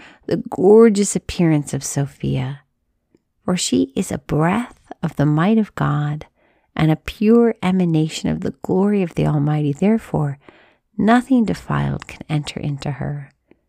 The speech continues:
I pray my life might radiate the glory of the Almighty, allowing nothing to defile me.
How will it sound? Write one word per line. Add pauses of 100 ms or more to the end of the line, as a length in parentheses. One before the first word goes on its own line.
(1120)
I
pray
my
life
might
radiate
the
glory
of
the
Almighty,
allowing
nothing
to
defile
me.